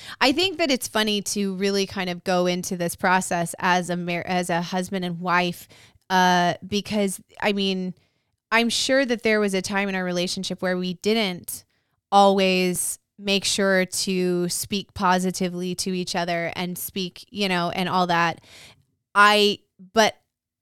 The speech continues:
I just wanna re-, refer back to the, the way that I kind of actually have had to change my concept of myself, which is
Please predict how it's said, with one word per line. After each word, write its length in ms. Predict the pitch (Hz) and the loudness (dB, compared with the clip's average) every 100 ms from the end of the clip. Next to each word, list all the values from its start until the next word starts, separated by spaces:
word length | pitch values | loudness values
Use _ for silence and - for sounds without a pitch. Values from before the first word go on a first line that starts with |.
| _ _ _ - | _ _ _ 0
I 140 | 208 | 2
just 420 | 202 233 240 240 240 | 2 4 4 2 -2
wanna 280 | 233 214 | 0 0
re-, 280 | 202 202 196 - | 0 -2 -4 -8
refer 680 | 202 202 - - 233 233 214 | -4 -4 -4 0 2 4 4
back 400 | 202 196 202 - | 4 2 0 -6
to 560 | - 196 190 185 185 180 - - _ _ _ 190 185 | -2 0 2 2 0 -2 -10 -20 _ _ _ -20 0
the, 260 | 208 196 - | 2 2 -2
the 180 | 185 190 | -2 0
way 320 | 180 202 214 | 2 4 6
that 140 | 220 | 6
I 80 | 214 | 2
kind 240 | 196 202 190 185 | 0 -2 -2 -4
of 160 | 180 - - | -8 -10 0
actually 720 | 180 - - 196 185 175 165 - | 0 0 -4 -4 -4 -6 -8 -10
have 240 | 180 185 | -6 -4
had 220 | 175 190 | -2 -4
to 60 | 180 | -4
change 440 | - - 202 185 | -4 -4 -4 -6
my 300 | 180 185 185 | -4 0 0
concept 680 | 196 - 180 175 - 165 - | 0 -4 -4 -4 -4 -4 -4
of 160 | 180 175 | -6 -4
myself, 720 | 175 160 - 165 160 160 - - - - | -4 -4 -4 -2 -2 -4 -10 -20 -20 -4
which 300 | 214 214 214 | -2 0 0
is 400 | 196 185 180 | 0 -2 -6